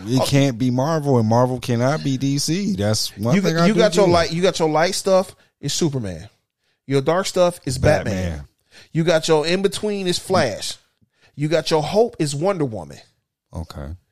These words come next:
Speaker 2: You know what I'm saying? And you got that weird shit is Aquaman.
Speaker 1: Yeah. Okay.
Speaker 2: So you can't go that, you can't go put, you can't try to put Ant-Man over in Justice League.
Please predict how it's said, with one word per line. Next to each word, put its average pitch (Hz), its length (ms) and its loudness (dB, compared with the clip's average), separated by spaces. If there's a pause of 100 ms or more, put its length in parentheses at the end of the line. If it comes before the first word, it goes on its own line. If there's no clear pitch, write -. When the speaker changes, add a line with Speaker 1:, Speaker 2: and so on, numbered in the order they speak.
(340)
Speaker 2:
You 165 120 -2
know 170 60 -2
what - 20 -2
I'm 160 60 -4
saying? 160 360 -6 (140)
And 147 100 0
you 170 140 -2
got 175 340 -2
that 151 220 2
weird 170 340 -2
shit - 300 -4
is 143 140 -8
Aquaman. 120 640 -6 (580)
Speaker 1:
Yeah. - 240 -6 (520)
Okay. 98 120 -2
Speaker 2:
So 196 400 2 (760)
you 160 220 -2
can't 269 380 -4
go 196 320 -2 (260)
that, 160 220 -2
you 156 180 0
can't 220 300 -2
go 180 180 0
put, 165 400 2 (640)
you 190 160 0
can't 233 340 -2
try 185 200 -6
to 170 60 -4
put 160 340 -2 (320)
Ant-Man 156 680 -6 (140)
over 156 240 0
in 147 100 -2
Justice 151 380 -2
League. 139 400 -2